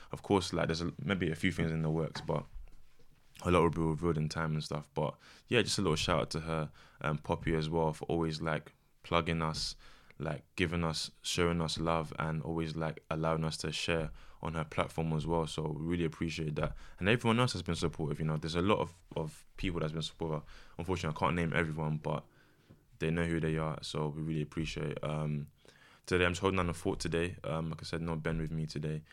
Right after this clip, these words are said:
but I wanna just talk about grief and friendships. So, you know, how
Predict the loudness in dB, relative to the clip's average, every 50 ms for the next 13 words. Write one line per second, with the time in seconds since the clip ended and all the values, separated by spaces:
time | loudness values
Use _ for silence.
0 | -20 -20 -12 -6 -2 0 2 4 4 2 2 0 -2 -4 -2 -2 -2 0 0 0
1 | 0 0 0 -2 -4 -10 -18 _ _ _ _ _ _ _ _ _ _ _ _ -20
2 | -20 -18 -16 -8 -2 0 0 0 0 0 -4 0 2 2 2 2 2 -2 -2 -2
3 | -4 -6 -8 -6 -2 0 2 2 2 2 0 -4 -10 -20 -20 -20 -20 -20 -20 -20
4 | _ _ _ _ -6 -4 -2 0 2 0 0 0 2 4 6 6 6 4 2 -2
5 | -4